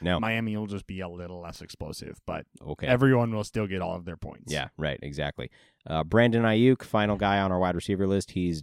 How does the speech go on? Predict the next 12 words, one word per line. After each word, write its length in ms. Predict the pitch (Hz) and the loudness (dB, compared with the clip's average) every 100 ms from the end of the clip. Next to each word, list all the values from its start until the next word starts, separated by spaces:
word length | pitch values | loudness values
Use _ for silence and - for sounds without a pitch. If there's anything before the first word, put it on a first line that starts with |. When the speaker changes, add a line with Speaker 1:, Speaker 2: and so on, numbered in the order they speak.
| 76 | -6
Speaker 1:
not 220 | 87 82 | -4 -4
playing. 360 | 92 95 92 90 | -2 -2 -2 -4
Uh, 380 | 82 82 80 76 | -4 -2 -2 -2
he's 320 | 76 78 82 | -4 -4 -6
dealing 340 | 76 82 78 78 | -4 -4 -2 -2
with, 200 | 78 - _ _ _ _ _ _ _ | -4 -6 _ _ _ _ _ _ _
I 60 | - | -16
think 220 | - 85 | -12 -10
it 60 | 67 | -6
was 200 | 82 80 | -6 -4
a 480 | 73 69 64 62 - _ _ _ _ _ _ _ _ _ | -6 -6 -8 -10 -12 _ _ _ _ _ _ _ _ _
quad 360 | - 76 151 | -8 -4 -4